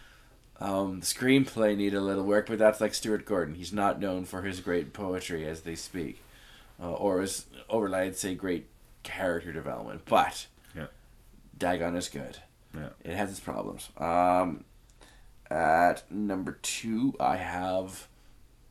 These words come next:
Speaker 1: Silent Hill. Silent Hill, like, once again, there's lots of things to like about it.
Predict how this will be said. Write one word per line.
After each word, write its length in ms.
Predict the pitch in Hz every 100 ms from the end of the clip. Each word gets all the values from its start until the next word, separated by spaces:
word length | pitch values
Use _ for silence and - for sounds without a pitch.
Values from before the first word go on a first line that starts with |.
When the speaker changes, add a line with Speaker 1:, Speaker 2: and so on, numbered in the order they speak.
| -
Speaker 1:
Silent 680 | - - - 87 82 71
Hill. 460 | 85 80 73 - - - - - - - - - - - -
Silent 440 | - 104 117 127 127
Hill, 100 | 120
like, 200 | 117 110
once 180 | 123
again, 160 | 117 110
there's 140 | 104 98
lots 120 | 101
of 60 |
things 160 | 113 107
to 60 | 104
like 260 | 85 95
about 320 | 107 92 90
it. 200 | 104 95